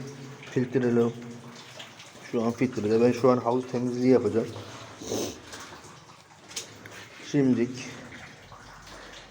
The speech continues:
ilk önce ben boşaltmaya alıyorum. Çünkü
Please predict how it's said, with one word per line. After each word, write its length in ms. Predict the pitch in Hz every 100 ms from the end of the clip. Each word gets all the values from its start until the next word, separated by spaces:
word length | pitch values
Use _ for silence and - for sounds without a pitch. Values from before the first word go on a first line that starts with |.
| - - - -
ilk 240 | 156 151
önce 400 | 131 104 117 131 135 - - - - - - - - - - - - - - - - - - - - 156 151
ben 160 | 160 151 -
boşaltmaya 640 | 151 151 170 165 165 156 151
alıyorum. 420 | 127 120 123 135 - - - -
Çünkü 340 | 147 147 147